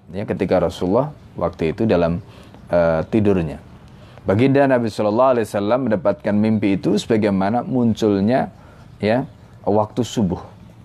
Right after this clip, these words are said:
ya, keheningan fajar subuh yang kemudian menyebabkan Nabi Shallallahu Alaihi Wasallam setelah itu ingin tahannus, ingin menyendiri.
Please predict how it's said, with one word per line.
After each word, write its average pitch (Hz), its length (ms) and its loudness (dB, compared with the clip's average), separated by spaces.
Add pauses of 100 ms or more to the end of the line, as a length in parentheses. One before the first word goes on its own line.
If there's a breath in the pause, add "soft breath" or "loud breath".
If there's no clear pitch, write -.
ya, 76 320 -12
keheningan 98 480 2
fajar 104 320 0
subuh 135 320 0
yang 104 240 2 (640 loud breath)
kemudian 92 320 2
menyebabkan 90 720 -2 (160)
Nabi 95 320 0
Shallallahu 87 400 2
Alaihi 82 80 -2
Wasallam 87 240 -6
setelah 82 320 -4
itu 117 400 -4 (320 loud breath)
ingin 101 320 0
tahannus, - 800 -2 (240 loud breath)
ingin 95 240 0
menyendiri. 76 560 -4